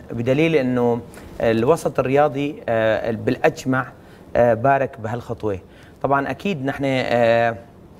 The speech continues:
دائما ن-، نطمح للأفضل. آه، عما إذا ق-، قلت لي إيش قد نسبة النجاح، أنا أقول لك الحمد لله أنا من عندي، آه، أعطي بدون أي مبالغة مية بالمية،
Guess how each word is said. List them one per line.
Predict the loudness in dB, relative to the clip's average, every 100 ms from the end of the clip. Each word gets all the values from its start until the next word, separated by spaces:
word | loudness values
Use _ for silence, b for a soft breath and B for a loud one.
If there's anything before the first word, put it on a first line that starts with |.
| B -4
دائما | 2 2 2 -2
ن-، | -4 -2 -2 -2
نطمح | -2 -2 -2
للأفضل. | -2 2 0 0 -2 -2 B B B 0
آه، | 4 6 6 4 4 0 -2 -6 -12 -18 -20 -20 -20 -20 -20 -16 -6
عما | -2 0
إذا | 0 2 4
ق-، | 4 2 0
قلت | -4 -6 -6
لي |
إيش | -8 -6
قد | -8
نسبة | -8 -12 -8
النجاح، | -4 -4 -2 -2 -2
أنا | -4
أقول | -4 -4
لك | -6
الحمد | -6 -6 -4 0
لله | 0
أنا | -2 -4 0 0 0
من | -2 -2
عندي، | -2 0 0 -2 B B B B
آه، | 4
أعطي | 4 4 -2
بدون | -6 -4 -4 -2
أي | -2
مبالغة | -2 2 2 2 2 -2
مية | 0 -4
بالمية، | -4 -4 -4 -4